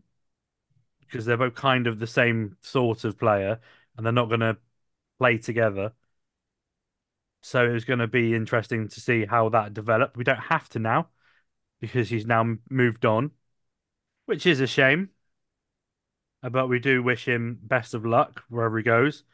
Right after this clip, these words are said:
apart from when he, if, when and slash if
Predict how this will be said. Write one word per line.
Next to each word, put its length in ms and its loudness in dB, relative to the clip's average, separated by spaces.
apart 220 0
from 160 0
when 140 2
he, 420 -8
if, 260 2
when 300 2
and 260 -4
slash 360 0
if 320 -4